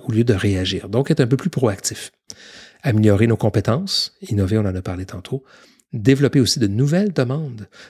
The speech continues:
développer des nouveaux segments de marché et de voir comment, c'est quoi les nouvelles compétences qui sont requises pour être en mesure de soutenir la croissance qu'on veut dans des nouveaux marchés et peut-être même de penser à la disruption, donc de nouvelles compétences dans des segments de marché complètement nouveaux.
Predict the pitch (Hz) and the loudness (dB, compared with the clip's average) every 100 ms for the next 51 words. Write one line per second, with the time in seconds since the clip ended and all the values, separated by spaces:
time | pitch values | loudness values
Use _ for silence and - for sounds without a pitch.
0 | - 117 107 - 170 151 107 104 160 - | -2 0 0 0 0 0 0 -4 -2 0
1 | - 110 123 131 107 - 190 180 120 135 | 0 -2 -4 -2 -2 -2 0 2 2 2
2 | 175 - 151 165 190 - - _ - 196 | -2 0 0 0 -4 -10 -20 _ -20 -2
3 | 143 135 - - 196 180 123 127 - 156 | 0 0 0 2 4 4 6 2 0 0
4 | 156 175 175 - - 151 139 135 185 180 | 0 0 -2 0 0 2 2 0 0 -2
5 | 127 131 117 - - 117 135 143 214 160 | -2 -2 -4 -4 -2 2 4 4 4 2
6 | 113 - 151 - 143 156 120 - - - | 0 0 -2 -2 -2 -2 -6 -14 -20 -20
7 | - - 117 95 131 107 135 120 117 101 | -20 -8 -4 -2 0 2 0 0 -4 -2
8 | 127 104 104 104 107 101 92 - 175 - | 0 0 0 -2 -2 -2 -2 -2 -4 -4
9 | - - 147 151 151 160 - 151 196 139 | -20 -2 2 4 4 2 2 0 2 2
10 | 123 117 156 139 110 - 110 - 117 101 | 0 0 2 2 2 0 0 -4 -6 -6
11 | - 107 110 113 123 131 110 139 - 98 | -4 0 2 4 4 4 2 0 -2 -6
12 | 92 - 131 147 101 98 - 104 104 117 | -6 -6 -6 -4 -4 -4 -4 -4 -6 -8
13 | 104 - 135 - 151 - 110 113 107 98 | -8 -6 -8 -6 -8 -6 -6 -6 -8 -10
14 | 107 | -18